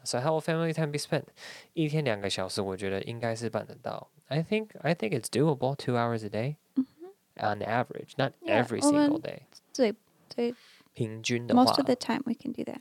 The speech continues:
Speaker 2: 嗯哼。
Speaker 1: 平均的话，每一天我们有两个小时的时间，就是我们一家所有的人。啊，现在我们一家才三个人，we only have three people, but
Speaker 2: 对，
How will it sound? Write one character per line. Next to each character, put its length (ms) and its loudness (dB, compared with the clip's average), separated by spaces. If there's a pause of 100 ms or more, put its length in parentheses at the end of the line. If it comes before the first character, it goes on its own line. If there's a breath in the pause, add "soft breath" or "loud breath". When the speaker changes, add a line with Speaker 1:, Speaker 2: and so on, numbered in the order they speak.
Speaker 2:
嗯 160 2
哼。 100 0
Speaker 1:
平 180 -2
均 160 0
的 100 2
话， 140 2
每 200 -4
一 40 -8
天 180 -2
我 60 -6
们 140 -10
有 80 -12
两 140 -6
个 100 -8
小 140 -2
时 100 -8
的 100 -2
时 180 -4
间， 200 -2
就 80 -8
是 80 -4
我 40 -6
们 120 -10
一 60 -8
家 220 -2
所 200 -4
有 60 -4
的 100 -8
人。 100 -8 (300)
啊， 140 -18
现 160 -8
在 80 -8
我 40 -16
们 80 -4
一 40 -6
家 100 -2 (100)
才 60 -12
三 180 -10
个 80 -8
人， 80 -4
we 80 -2
only 140 2
have 100 -6
three 220 2
people, 460 -4
but 200 -2
Speaker 2:
对， 120 -8